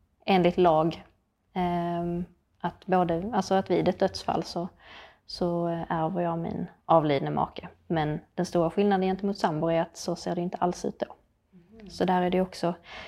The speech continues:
Speaker 1: det finns kanske mer, ehm, frågor att ta ställning till om man är sambo, just vad gäller de situationerna. Att
Speaker 2: Mm.
Speaker 1: man verkligen får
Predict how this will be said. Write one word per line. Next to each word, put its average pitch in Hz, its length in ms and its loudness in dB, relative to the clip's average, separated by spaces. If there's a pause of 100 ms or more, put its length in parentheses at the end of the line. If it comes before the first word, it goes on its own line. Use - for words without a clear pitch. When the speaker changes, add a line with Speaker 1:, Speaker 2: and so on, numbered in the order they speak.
(920)
Speaker 1:
det 202 100 4
finns 214 200 6
kanske 214 240 6
mer, 202 320 6
ehm, 185 720 2 (140)
frågor 196 580 6
att 180 120 0
ta 190 80 -4
ställning 185 420 2
till 170 200 0
om 170 80 0
man 175 180 2
är 233 140 4
sambo, - 480 0 (280)
just - 540 0
vad 202 200 0
gäller 175 240 4
de 170 200 2
situationerna. 175 720 2 (160)
Att 190 100 -2
Speaker 2:
Mm. 190 140 -4
Speaker 1:
man 175 200 2
verkligen 175 340 2
får 175 260 -4